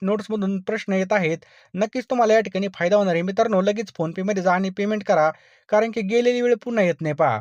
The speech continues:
बरोबर आहे की नाही? या ठिकाणी बघा, याला सगळे आपली वेगवेगळी डिग्री लागते. पहा, आणि ही डिग्री बघा,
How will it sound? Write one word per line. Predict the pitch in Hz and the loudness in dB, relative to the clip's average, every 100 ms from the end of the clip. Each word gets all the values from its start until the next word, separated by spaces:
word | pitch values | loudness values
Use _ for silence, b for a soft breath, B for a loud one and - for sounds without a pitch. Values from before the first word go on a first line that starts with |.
| 127 | 0
बरोबर | 202 233 | 2 4
आहे | 202 | 2
की | 196 | 0
नाही? | 208 196 b b | -2 -4 b b
या | 185 240 | -4 -2
ठिकाणी | 262 190 202 | -2 -2 -2
बघा, | 220 220 | 0 2
याला | 214 214 | 2 2
सगळे | 208 226 226 | -2 0 2
आपली | 226 214 226 233 - b b | 2 0 -4 -8 -10 b b
वेगवेगळी | 180 247 247 262 254 | -4 -2 -2 -2 -2
डिग्री | 190 233 226 226 | -4 -4 -4 -2
लागते. | 202 - 180 | -2 -4 -4
पहा, | 175 127 110 b b b | 0 0 -2 b b b
आणि | 190 | -4
ही | 175 240 | -2 -2
डिग्री | 233 240 247 | -2 -2 0
बघा, | 247 | 2